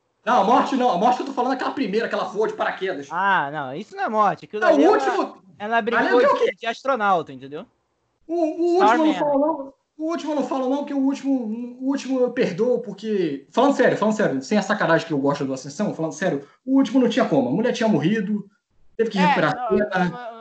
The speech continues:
Speaker 3: não.
Speaker 1: É, não tinha como, Bruno, assim, sinceramente. Eu acho que esse erro, eu acho que a gente não pode falar do Ascensão.
Speaker 2: Não, eu, eu, mas... Não sei.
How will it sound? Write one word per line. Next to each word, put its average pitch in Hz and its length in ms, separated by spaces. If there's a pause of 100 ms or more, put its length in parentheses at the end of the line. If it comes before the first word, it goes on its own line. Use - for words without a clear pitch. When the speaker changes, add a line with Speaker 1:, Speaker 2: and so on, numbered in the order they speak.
Speaker 3:
não. 208 40 (220)
Speaker 1:
É, 233 500
não 311 100
tinha - 160
como, 175 240
Bruno, 131 260
assim, 127 340
sinceramente. 170 580
Eu 165 60
acho 190 220
que - 80
esse 226 320
erro, 220 220
eu 254 80
acho - 120
que 254 60
a - 20
gente 208 220
não 294 140
pode 226 180
falar 185 480
do 170 140
Ascensão. 185 500 (220)
Speaker 2:
Não, 190 280
eu, 220 160
eu, 196 140
mas... 214 180 (640)
Não 226 200
sei. 151 340